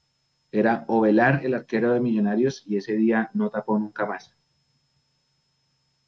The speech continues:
Y Delgado toma la titularidad. Millonarios pierde contra Santa Fe, eh, dos a cero. El segundo, jugamos,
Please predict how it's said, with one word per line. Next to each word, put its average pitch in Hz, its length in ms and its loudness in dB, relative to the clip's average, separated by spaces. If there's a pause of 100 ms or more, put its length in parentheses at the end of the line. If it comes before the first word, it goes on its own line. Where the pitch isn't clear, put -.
(320)
Y 123 160 -2
Delgado 120 440 6
toma 127 240 2
la 127 80 0
titularidad. 101 600 -2 (1600)
Millonarios 127 480 4
pierde 160 720 2 (160)
contra 127 340 -2
Santa 107 400 -6
Fe, 135 400 -2 (1300)
eh, 104 240 0
dos 127 220 4
a 143 80 0
cero. 143 480 2
El 104 260 -4
segundo, 110 440 -4
jugamos, 123 360 2